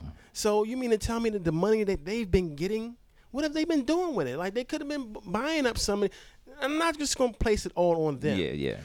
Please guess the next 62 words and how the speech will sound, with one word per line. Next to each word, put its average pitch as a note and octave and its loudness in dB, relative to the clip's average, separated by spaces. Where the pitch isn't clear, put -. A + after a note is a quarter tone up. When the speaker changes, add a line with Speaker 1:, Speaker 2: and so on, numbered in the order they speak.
Speaker 1:
you're G2 6
Speaker 2:
But G#2+ 6
Speaker 1:
right. G#3+ 6
Speaker 2:
they B3 4
were B3+ 0
the A3+ 2
main G3+ 2
one F3 -2
that D#3 -2
was C#3+ -6
pushing D#3+ 2
that, D3 -6
"Hey, D#3 -8
we C#3 -6
need D3+ -2
to C#3 -4
do C#3+ -4
this, C#3 -8
we D3 -2
need C3+ -4
to C3 -6
do C3+ -10
that." C#3 -8
So F#3+ -8
we D4 -2
kinda E4 0
were G#3 4
looking A3+ 4
at F3+ 0
them A#3+ -2
to F#3+ -4
help F3 -2
us F#3 2
out. G#3 0
Help C#4 0
us B3+ -2
out. E3+ -2
Show G#3 2
us G#3 0
what G3+ -2
we G3 -4
need G3 -4
to E3 -4
do. C3 -10
I D#3 -6
mean, F3+ 0
all G3+ 2
I A#3+ 2
was B3 -2
seeing D3 -4
more F#3 4
of C3 -6
was C#3 -2
the D3 -4
guys B2 -4
on C#3 -2
the F#3 -2
corner D3 -2
with D3 -2
the F3+ -4
bow C3 -6
ties, A#2+ -10